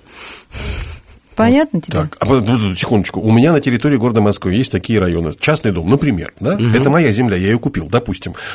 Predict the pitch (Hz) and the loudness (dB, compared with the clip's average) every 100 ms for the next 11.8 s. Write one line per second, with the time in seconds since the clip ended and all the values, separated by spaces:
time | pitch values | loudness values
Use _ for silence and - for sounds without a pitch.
0 | - 101 147 156 139 139 101 92 95 101 | -6 -2 0 2 4 4 2 0 2 2
1 | 95 131 185 _ _ _ - 135 135 151 | 0 -2 -6 _ _ _ -6 -2 0 2
2 | 151 131 170 165 131 131 135 - 156 127 | 2 2 4 2 2 -2 0 0 2 2
3 | - 127 147 135 135 120 147 139 - - | 2 0 2 2 0 2 2 2 0 -2
4 | - 127 143 151 120 101 90 87 78 - | -2 2 4 4 4 4 2 -2 -6 -12
5 | - 98 92 113 117 - 113 113 - 247 | -10 -10 -2 0 0 2 0 0 2 2
6 | 269 - - - - 101 131 120 123 120 | 2 -6 -20 -20 -12 -6 -2 0 0 0
7 | 117 123 - 139 120 - 117 123 123 113 | -4 -4 -2 0 0 0 2 2 2 2
8 | 107 120 101 104 123 123 190 262 - - | 2 0 -2 -2 -2 0 2 2 -2 -6
9 | - 151 160 147 151 151 151 147 120 113 | -2 0 2 2 2 2 2 2 2 0
10 | - 113 180 - 117 90 _ - 131 123 | -2 0 0 2 0 -2 _ 0 2 4
11 | 135 147 117 120 107 87 - | 4 2 2 0 0 -2 -4